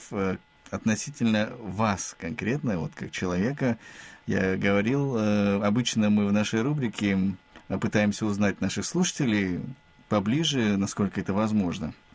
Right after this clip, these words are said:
Их всего, э, четыре, но, э, в принципе, я думаю, в большинстве случаев хватает, чтобы раскрыть человека. Первый вопрос, Андрей, э, как вы, э,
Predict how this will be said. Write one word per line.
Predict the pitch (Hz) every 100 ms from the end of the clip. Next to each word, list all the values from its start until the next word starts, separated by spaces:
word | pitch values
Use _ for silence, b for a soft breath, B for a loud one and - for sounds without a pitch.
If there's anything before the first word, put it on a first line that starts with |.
| - - -
Их | 113 -
всего, | 135 117 117 117
э, | 104 101 104 - _
четыре, | - 110 110 185 185 113 - _ _ B B B -
но, | 101 113 135
э, | 101 95 90 90
в |
принципе, | - 107 - 104
я | 92
думаю, | 98 98 90 82 101 - _ B B B -
в | 107
большинстве | - 104 147
случаев | 135 131 117 107
хватает, | 107 107 92 82 69
чтобы | - 80 76 78
раскрыть | 67 87 95 - 90
человека. | - 92 92 - - - -
Первый | 165 165 139
вопрос, | 113 180 202 - - -
Андрей, | 113 117 120 117 117 107
э, | 101 104 101 95 _
как | - 170 -
вы, | 131 143 135 131
э, | 107 104 101 95 95